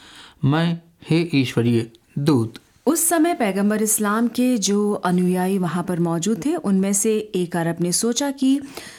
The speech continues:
Speaker 2: "ताज़ा मुसलमान होने वाला गैर अरब व्यक्ति झूठ बोल रहा है।" उससे रहा ना गया। उसने कहा कि मेरा घर इस गैर अरब ताज़ा मुसलमान के घर के पास है।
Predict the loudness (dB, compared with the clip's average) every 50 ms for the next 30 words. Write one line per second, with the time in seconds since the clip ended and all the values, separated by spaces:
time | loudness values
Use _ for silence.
0 | -20 -20 _ _ 0 0 2 0 0 -2 0 0 2 0 0 0 0 0 0 2
1 | 2 2 2 2 2 2 2 0 0 -2 -2 -2 0 0 0 0 -2 -2 -2 -2
2 | -2 -2 -2 -2 -2 -2 -2 -2 -2 -2 -2 -2 -4 -4 -4 -2 -2 0 0 0
3 | 0 0 0 0 0 0 -2 -2 0 0 0 0 0 -2 -2 -4 -6 -10 _ _
4 | _ -20 -20 _ _ -4 -2 -2 0 0 0 0 0 0 0 0 0 0 0 -2
5 | -2 -2 -2 -2 -2 -4 -6 -10 -16 -18 -18 -18 -14 -6 -2 -2 0 0 0 -2
6 | -2 0 0 -2 -2 0 0 2 2 2 2 2 0 0 0 0 0 2 0 0
7 | -2 -2 -2 -2 -2 -2 -2 -2 0 0 0 0 -2 -2 -2 -2 -2 -2 -2 -4
8 | -4 -4 -4 -2 -2 -2 -2 0 0 0 0 0 0 0 0 0 0 0 -2 -2
9 | -2 -2 -2 0 0 0 0 0 -2 -4 -2 -2 -2 -2 -2 -2 -4 -4 -6 -6